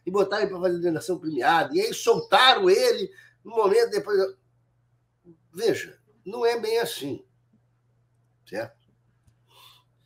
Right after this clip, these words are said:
<clears throat> Primeiro, eu sou contra a delação premiada. Registro isso em qualquer análise que eu faço. Tá? Mas ela existe. É preciso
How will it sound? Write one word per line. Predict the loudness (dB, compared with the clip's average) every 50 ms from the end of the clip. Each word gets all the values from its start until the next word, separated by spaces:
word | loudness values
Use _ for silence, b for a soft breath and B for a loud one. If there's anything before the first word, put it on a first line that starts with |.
| _ _ _ _ _ _ _ _ _ -8
<clears throat> | -4 -2 -2 -2 -2 -6 -8 -12 -16 _ _ _ _ 2 4 4 4 2 0
Primeiro, | -4 -2 0 2 2 4 2
eu | 2 0
sou | 0 -2 -6 -6 -4
contra | 2 4 4 4 4 2 0
a | -2
delação | 0 0 -2 -2 -2 -4 -8 -8 -8
premiada. | -6 -6 -6 -4 -6 -6 -8 -12 -18 _ _ _ _ _ _ _ _ _ _ _ _ _ _ _ _
Registro | -6 -2 0 0 0 -2 -4 -6 -8 -8 -8 -10 -12 -8 -6
isso | -4 -4 -4 -4 -8 -12
em | -8
qualquer | -6 -4 -4 -4 -4 -2 -2
análise | -2 0 0 0 0 0 0 -2 -4 -6 -12 -14
que | -14 -14
eu | -14 -16
faço. | -16 -20 -20 -20 -20 _ _ _ _ _ _ _ _ _ _ _ _ _ _ _ _ _ _ _ _ _ _ _ _ _ _ -8
Tá? | -6 -6 -6 -6 -10 _ _ _ _ _ _ _ _ _ _
Mas | 4 6 6 6 6 6 4
ela | 6 6 6 4 4 2
existe. | 2 2 0 0 -6 -10 -10 -10 -10 -12 -12 -14 -16 -16 -18 -20 _ _ _ _ _ _ _ _ _ _ _ _ _ _ _ _ _ _ _ _ _ _ _ _ _ _ -2
É | -2 -2
preciso | 0 -2 -4 -4 -2 -4 -4 -4 -2 0 0 -2 -2 -4 -12 -18 -20